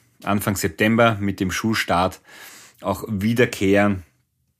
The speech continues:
Und ich nutze diese Zeit ganz bewusst, auch diese Auszeit,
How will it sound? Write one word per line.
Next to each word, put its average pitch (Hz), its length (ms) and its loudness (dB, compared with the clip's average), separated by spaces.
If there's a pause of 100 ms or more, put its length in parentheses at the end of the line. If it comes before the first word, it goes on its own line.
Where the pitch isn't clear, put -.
(920)
Und 139 140 0
ich - 260 0
nutze 143 460 2
diese 156 320 -2
Zeit 131 640 0 (520)
ganz 127 280 2
bewusst, 123 600 0
auch 110 160 -2
diese - 320 -2
Auszeit, 80 800 -6